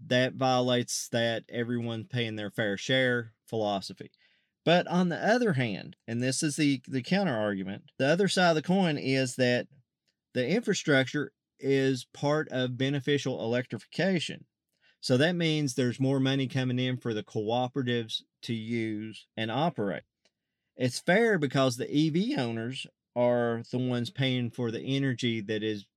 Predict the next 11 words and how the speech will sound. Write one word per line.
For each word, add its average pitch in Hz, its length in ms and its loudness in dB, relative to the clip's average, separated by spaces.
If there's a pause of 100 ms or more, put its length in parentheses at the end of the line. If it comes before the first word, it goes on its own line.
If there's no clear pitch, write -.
is 98 220 -10
being 113 320 -6
delivered 117 640 -2 (180)
through 120 180 -4
the 107 120 -8
infrastructure. - 720 -8 (560)
And 160 420 0 (220)
it 139 160 2
helps 147 380 -2
keep 135 340 -2 (160)
the 117 300 -4